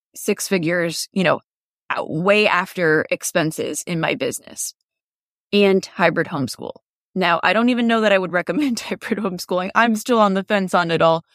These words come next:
But my point is that there's so much that you are capable of doing in the proportions that you choose to do it, the way that you choose to,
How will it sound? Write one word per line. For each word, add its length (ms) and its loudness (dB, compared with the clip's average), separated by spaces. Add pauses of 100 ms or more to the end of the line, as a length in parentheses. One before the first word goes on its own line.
(440)
But 160 4
my 140 4
point 380 0
is 380 -4 (340)
that 400 0
there's 520 -2
so 440 0
much 460 0
that 260 -2
you 480 0
are 160 4
capable 680 -2
of 400 0 (380)
doing 500 2
in 200 0
the 100 0
proportions 800 -2
that 200 0
you 200 0
choose 440 -2
to 140 -4
do 220 -4
it, 140 -4
the 100 2
way 260 4
that 140 0
you 220 0
choose 440 0
to, 420 -2